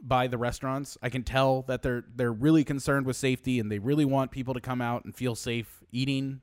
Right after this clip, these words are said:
but uh, you know, I, I think right now there's only a certain number of people who are going to do it, and, uh, certain people who will do it because it's legal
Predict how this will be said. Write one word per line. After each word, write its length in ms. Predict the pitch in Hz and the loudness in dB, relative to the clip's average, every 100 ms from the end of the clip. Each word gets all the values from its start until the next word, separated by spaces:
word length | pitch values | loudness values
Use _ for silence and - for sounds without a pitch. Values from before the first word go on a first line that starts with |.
| - | -12
but 300 | 123 123 107 - _ _ _ _ - | -4 -4 -4 -10 _ _ _ _ -20
uh, 40 | - - | -18 -8
you 120 | 151 | -4
know, 180 | 120 110 | -2 -2
I, 120 | 135 143 135 | -2 0 -2
I 40 | |
think 240 | - 165 135 | -2 -4 -2
right 200 | 139 131 | -2 0
now 180 | 131 127 | 0 0
there's 220 | 120 117 | -2 -2
only 180 | 131 120 | -2 -2
a 40 | |
certain 280 | - 170 160 | -2 -2 0
number 240 | 147 131 | 0 0
of 60 | 123 | -2
people 240 | 135 120 117 | -2 -2 -2
who 60 | |
are 80 | 120 | -2
going 220 | 113 107 | -4 -6
to 80 | 101 | -6
do 180 | 101 120 | -2 0
it, 120 | 123 - 101 | 0 -4 -8
and, 460 | 113 107 104 101 - - | -4 -4 -6 -8 -12 -12
uh, 440 | - 110 101 101 92 - | -8 -6 -4 -6 -8 -12
certain 280 | - 139 120 | -8 -6 -6
people 200 | 131 120 | -6 -6
who 100 | 123 | -4
will 100 | 113 | -4
do 160 | 107 120 | -4 -4
it 60 | |
because 240 | 110 110 101 | -4 -10 -10
it's 140 | - | -10
legal 440 | 127 151 151 143 | -4 0 0 -2